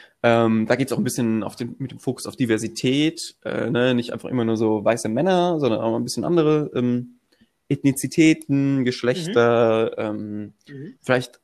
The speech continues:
Speaker 1: vielleicht
Speaker 2: Ja.
Speaker 1: auch mal jemanden, ähm, der irgendwie, weiß nicht, dem ein Arm fehlt oder so, ne? Um, um ganz, ganz viel verschiedene Diversität da reinzukriegen, ein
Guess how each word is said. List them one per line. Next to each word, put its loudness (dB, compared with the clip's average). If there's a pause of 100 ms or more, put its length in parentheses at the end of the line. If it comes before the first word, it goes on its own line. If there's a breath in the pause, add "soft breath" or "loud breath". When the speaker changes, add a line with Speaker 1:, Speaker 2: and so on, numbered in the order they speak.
Speaker 1:
vielleicht -2
Speaker 2:
Ja. -4
Speaker 1:
auch -4
mal 4
jemanden, -2
ähm, -8
der -6 (380)
irgendwie, -6 (420)
weiß -16
nicht, -10
dem 4
ein 2
Arm 2
fehlt 0
oder -4
so, -4
ne? 2
Um, -4 (540)
um -10
ganz, 0
ganz 0
viel 0
verschiedene -2
Diversität -2
da -2
reinzukriegen, -2
ein -6